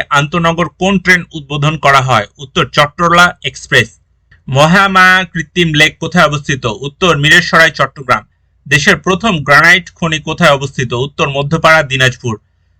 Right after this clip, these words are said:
বাংলাদেশে আন্তর্জাতিক বিমানবন্দর কয়টি? উত্তর তিনটি, ঢাকা, চট্টগ্রাম, সিলেট।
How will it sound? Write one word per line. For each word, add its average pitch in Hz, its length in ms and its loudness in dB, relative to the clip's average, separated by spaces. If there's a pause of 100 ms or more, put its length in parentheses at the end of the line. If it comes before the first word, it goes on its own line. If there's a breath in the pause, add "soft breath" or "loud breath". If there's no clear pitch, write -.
(140)
বাংলাদেশে 156 720 2
আন্তর্জাতিক 170 640 -2
বিমানবন্দর 160 640 -2
কয়টি? 127 420 0
উত্তর 165 480 -4
তিনটি, 147 500 -2
ঢাকা, 127 340 -2
চট্টগ্রাম, 160 540 -2
সিলেট। 135 360 -2